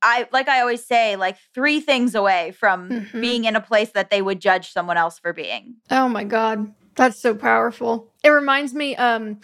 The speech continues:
Speaker 2: eh, there's this show that came out on H B O Max called We Own This City, and it's all about the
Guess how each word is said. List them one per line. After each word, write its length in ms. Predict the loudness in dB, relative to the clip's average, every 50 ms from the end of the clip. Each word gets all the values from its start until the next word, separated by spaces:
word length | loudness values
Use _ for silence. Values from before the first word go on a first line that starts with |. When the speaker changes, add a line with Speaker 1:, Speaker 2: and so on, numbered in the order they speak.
| _ _ _ _ _ _ _ _ _ _ _ 0
Speaker 2:
eh, 200 | 4 4 4 6
there's 200 | 4 2 2 0
this 180 | -2 -8 -8 -4
show 220 | -2 0 0 0
that 140 | -2 -4 -6
came 180 | -8 -6 -4
out 120 | -4 -2 -4
on 100 | -4 -6
H 280 | -6 -8 -8 -10 -10
B 120 | -6 -6 -6
O 80 | -6
Max 320 | -6 -8 -8 -10 -12 -14 -8
called 240 | -4 -4 -4 -4 -4
We 160 | -2 -2 -2
Own 200 | -2 -2 -2 -4
This 160 | -4 -6 -8
City, 480 | -8 -4 -4 -2 -2 -2 -4 -6 -8 -6
and 360 | -4 -2 0 0 0 0 0 0
it's 180 | 0 2 2
all 220 | 4 4 4 4 2
about 500 | 2 2 2 2 2 0 -2 -4 -10 -12
the 380 | -12 -10 -8 -8 -8 -8 -10